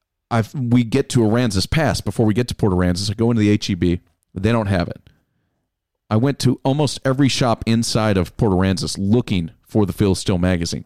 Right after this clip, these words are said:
Not available anywhere. Finally, I drove to a Barnes and Noble in Corpus to go get it. An hour round trip. They did not have it on the rack, but they had it at the checkout. I got it, and now I am fully,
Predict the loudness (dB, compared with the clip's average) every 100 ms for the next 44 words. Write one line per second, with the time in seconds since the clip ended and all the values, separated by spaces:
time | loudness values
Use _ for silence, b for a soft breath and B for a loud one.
0 | _ -4 -2 0 2 2 2 2 0 -2
1 | -6 -12 b b b b b b _ -2
2 | 0 2 0 0 -4 0 0 0 2 0
3 | 2 0 0 -2 0 0 0 -4 -6 -2
4 | 0 -2 -6 -8 -2 -2 0 -4 -4 _
5 | _ _ _ _ -8 -2 0 2 2 2
6 | 0 -2 -4 -8 _ _ _ _ -2 0
7 | 0 0 -2 -2 -2 -2 0 0 2 2
8 | 0 -4 -6 -4 -4 -2 -2 0 0 -4
9 | -4 -4 -2 -2 -2 -4 0 0 0 -4
10 | b b b b -4 -2 0 0 0 0
11 | -2 -10 -2 2 4 2